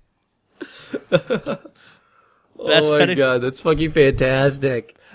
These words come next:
Speaker 2: Not part of the zoo, just next to it, 'cause people do farm ostriches for
Speaker 1: Yes, that is, that is
Speaker 2: reasons.
Speaker 1: legal food anywhere.
Speaker 2: F Y I, deep-fried ostrich, pretty good.
Speaker 1: Mm-hmm.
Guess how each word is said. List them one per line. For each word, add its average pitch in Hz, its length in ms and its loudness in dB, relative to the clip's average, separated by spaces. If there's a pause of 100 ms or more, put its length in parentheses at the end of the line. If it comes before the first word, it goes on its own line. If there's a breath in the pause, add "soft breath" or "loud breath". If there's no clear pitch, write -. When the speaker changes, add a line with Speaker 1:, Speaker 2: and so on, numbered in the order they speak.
(160 soft breath)
Speaker 2:
Not 214 380 2
part 254 300 2
of 233 100 -6
the 214 100 -6
zoo, 175 560 -2 (240)
just 170 360 0
next 202 360 -2
to 139 180 -6
it, 135 140 -8
'cause 143 260 -4
people 180 380 -4
do 175 200 -6
farm 170 380 -4
ostriches 135 880 -8 (420)
for 139 340 -10
Speaker 1:
Yes, 131 340 -6
that 127 180 -2
is, 135 240 -4
that 143 220 0
is 143 160 2
Speaker 2:
reasons. 135 260 -8
Speaker 1:
legal 151 500 -2 (680)
food 139 440 -6
anywhere. 127 640 -8
Speaker 2:
F 185 160 -4
Y 240 200 2
I, 214 160 4
deep-fried 196 500 -4
ostrich, 175 520 -4
pretty 180 200 -12
good. 151 200 -6 (1120)
Speaker 1:
Mm-hmm. 151 240 -8